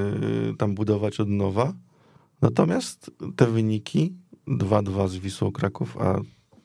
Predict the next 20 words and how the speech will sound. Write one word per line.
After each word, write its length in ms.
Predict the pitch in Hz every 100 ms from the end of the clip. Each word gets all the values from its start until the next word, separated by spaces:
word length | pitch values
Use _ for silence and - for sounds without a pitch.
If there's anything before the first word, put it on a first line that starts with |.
| _ _
gdyby 320 | 165 104 98
nie 100 | 98
kompletne 440 | 95 95 104 - -
frajerstwo, 520 | - 101 98 - -
to 120 | -
można 240 | 101 98 98
by 500 | 98 101 107 107 110
wygrać, 500 | 101 - - - _ - - - - _ _ -
y, 280 | 104 101 104
jeden 220 | 107 107
zero 180 | 107 107
z 80 | -
Piastem 480 | 104 98 - 131
i 80 | -
trzy 160 | - 127
jeden 220 | 113 110
z 60 | 107
Jagiellonią 360 | 110 110 110
na 100 | 107
wyjeździe. 580 | 101 104 101 98 104 147